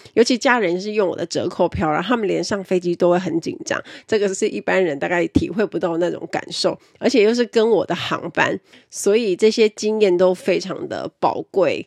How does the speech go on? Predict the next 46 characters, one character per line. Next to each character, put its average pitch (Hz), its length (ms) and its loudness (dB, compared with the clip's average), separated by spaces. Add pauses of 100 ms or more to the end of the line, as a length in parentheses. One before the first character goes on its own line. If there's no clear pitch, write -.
跟 170 200 -2
深 180 380 0
刻。 160 400 -6 (160)
那 233 100 0
第 277 220 0
二 285 180 6
种 160 280 0
玩 151 240 -2
法 - 320 -2
呢， 82 180 -8
就 185 140 -4
是 180 100 0
自 254 220 -2
由 - 180 0
行。 156 260 -4
那 202 120 2
自 - 160 2
由 220 100 8
行 196 200 4
是 208 240 2 (420)
大 233 100 4
家 220 160 10
知 214 160 -2
道 175 420 4 (760)
都 233 120 2
是 240 160 -6
自 233 160 -6
己 175 120 -2
去 180 200 -2
规 170 220 0
划 175 240 0
行 156 260 -4
程 160 200 -2
啊， 165 100 2
安 185 120 2
排 190 200 -2
饭 208 280 2
店 202 220 6
啊、 190 200 4
机 208 260 -2
票 214 260 2
啊、 180 140 2
住 214 260 -2
宿 202 240 0
这 185 180 2
些， 175 340 2